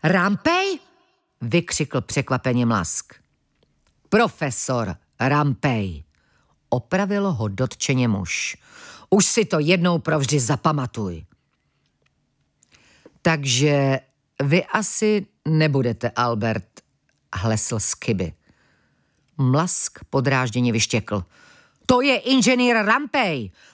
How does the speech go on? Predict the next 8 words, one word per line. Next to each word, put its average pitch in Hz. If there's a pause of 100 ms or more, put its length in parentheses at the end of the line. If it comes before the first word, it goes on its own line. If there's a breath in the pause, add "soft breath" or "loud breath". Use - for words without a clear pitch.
(160 soft breath)
ten, 262
co 262
mi 240
ukradl 233
můj 226
raketový 226
výzkum.“ 170 (1400 loud breath)
„Profesor 226